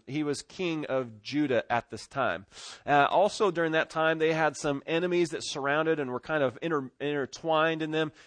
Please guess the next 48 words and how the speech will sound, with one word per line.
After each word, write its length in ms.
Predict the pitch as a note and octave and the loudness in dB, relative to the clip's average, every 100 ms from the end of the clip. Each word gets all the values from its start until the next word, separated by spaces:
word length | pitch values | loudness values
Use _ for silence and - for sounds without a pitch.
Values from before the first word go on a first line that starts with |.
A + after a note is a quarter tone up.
| _ | _
They 100 | C#3 | 2
had 120 | D3 | 2
the 60 | B2+ | 0
Philistines, 760 | - F#3 F3+ - E3 D#3 E3+ | 0 0 0 -2 -6 -6 -4
which 160 | D3 - | -8 -6
you 40 | |
hear 160 | D3 D3+ | 0 2
a 60 | |
lot. 260 | C3 B2+ D3+ | 6 6 6
Remember, 380 | C3+ C3+ C3+ B2 _ C3 | 2 0 0 -2 _ -2
Goliath 520 | D#3 C#3+ B2+ D3 D3+ | 4 6 8 6 4
was 140 | C#3 C3+ | -2 -6
a 60 | |
Philistine, 640 | B2+ D3+ C#3 - C#3+ C#3+ D3+ | -6 -2 -2 -2 -8 -8 -4
so 200 | D3+ C3 | 0 2
they're 160 | B2+ | 2
still 260 | B2 - D#3 | -2 -2 0
having 260 | D#3 C#3+ | 0 -2
trouble 260 | C3+ D#3+ C#3 | 0 0 2
with 140 | C3 | 0
them. 320 | A2+ C#3 C#3+ D3 - - | 2 2 2 -2 -16 -18
You 120 | - C#3+ | -4 0
have 100 | C3+ | 0
Syria 560 | - - F#3+ F#3 E3+ D3 | -2 -4 0 2 4 4
up 240 | D3+ - | 2 0
on 100 | D3 | -4
the 80 | B2+ | -4
north. 440 | C3 D3+ D#3+ D#3+ | -2 0 0 0
There 120 | B2+ | -2
was 100 | A#2 | -2
always 240 | B2 C#3+ C#3+ | 0 0 0
kind 240 | - C#3+ | -2 -6
of 60 | B2+ | -4
conflict 500 | - C#3 C3+ - - | -4 -4 -4 -8 -10
with 80 | D#3 | -12
Syria. 480 | - D#3 D3+ D3+ C#3+ - _ | -6 -4 2 0 0 -16 _
And 120 | - C3 | -6 -2
then 120 | C#3 | 0
you 120 | C#3 | 4
also 220 | C#3 - | 2 2
have 260 | C3+ C3+ A2 | 0 0 0
Moab 760 | A2+ B2+ C#3+ D3 C#3 B2+ B2+ - _ _ | -8 2 2 6 6 6 2 -2 _ _
and 180 | A#2+ A#2 | -8 -6
Edom, 460 | D#3 F3 C#3 A#2 A#2 | -4 2 4 4 0
which 180 | A#2+ A#2+ | -6 -6
are 60 | |
to 160 | B2+ C#3+ | -8 -6
the 100 | B2+ | -6